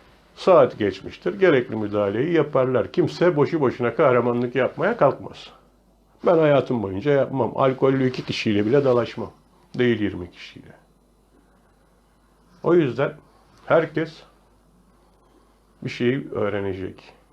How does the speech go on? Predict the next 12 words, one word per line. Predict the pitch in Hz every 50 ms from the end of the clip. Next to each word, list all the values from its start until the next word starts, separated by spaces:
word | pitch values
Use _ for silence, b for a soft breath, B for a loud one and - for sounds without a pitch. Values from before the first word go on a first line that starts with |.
| _ _ _ _ _ _ _ _ _ b b b b b b b b b b b b b b b b b b _ _ _ _
Söz | _ - - 135 147 147
söylenilmeden, | - - - - 117 117 117 110 117 117 131 143 151 147 127 107 98 113 143 196 220 - b b b b b b b b b b b b _ _ _ _ _ _ _ _ _ _ _ _ _ _ _ _ _ b b b b b b b b b -
ok | 156 156 - - -
atılmadan | 131 113 - - 143 143 143 131 110 98 95 98 104 117
önce | 131 131 123 113 107 131 135 -
çok | - 147 127 - - 120
iyi | 127 131 113
düşünmek | 107 - - - 101 101 104 110 113 - - -
gerekir. | 95 90 - 78 73 - - - - - - - _ _ _ _ _ _ _ _ _ _ _ b b b b b b b b b b _
Çünkü | - - 143 143 139 - - - 143 165 170 156 - _ _ _ _ _ _ _ _ _ B B B B B B B B B B B -
söz | - - 156 160
söylenildikten | 160 - - - 127 120 117 117 117 107 110 107 107 104 101 107 101 - - - 147 190 233 208